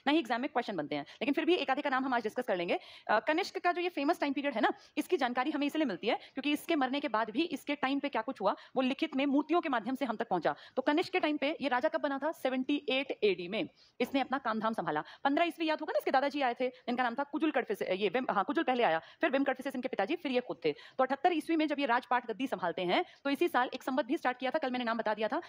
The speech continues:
शक संवत है, जिसका पहला महीना कौन सा माना जाता है? चैत्र। और हमारे घर के बड़े बुजुर्ग जो लोग हैं वो आज भी चैत्र, बैसाख, आषाढ़,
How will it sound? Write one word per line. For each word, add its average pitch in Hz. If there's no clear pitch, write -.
शक -
संवत 214
है, 151
जिसका 208
पहला 254
महीना 254
कौन 254
सा 262
माना 247
जाता 233
है? 285
चैत्र। 160
और 226
हमारे 240
घर 247
के 269
बड़े 226
बुजुर्ग 233
जो 240
लोग 220
हैं 285
वो 240
आज 226
भी 277
चैत्र, 247
बैसाख, 226
आषाढ़, 220